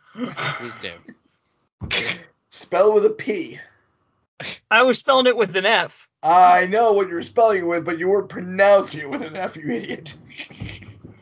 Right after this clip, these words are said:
Speaker 1: It's, uh, eh, and as soon as he becomes the, sort of the voice of Batman, he is from then on almost in,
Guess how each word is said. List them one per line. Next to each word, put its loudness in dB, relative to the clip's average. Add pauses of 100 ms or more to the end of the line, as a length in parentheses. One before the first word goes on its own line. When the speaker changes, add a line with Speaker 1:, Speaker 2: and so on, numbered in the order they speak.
(1800)
Speaker 1:
It's, -8
uh, -2 (640)
eh, 0 (680)
and -2
as -4
soon -4
as -2
he -8
becomes -8
the, -20
sort -12
of -12
the -10
voice -8
of -12
Batman, -6 (640)
he -4
is -8 (560)
from -4
then 0
on -6 (1200)
almost -4
in, -16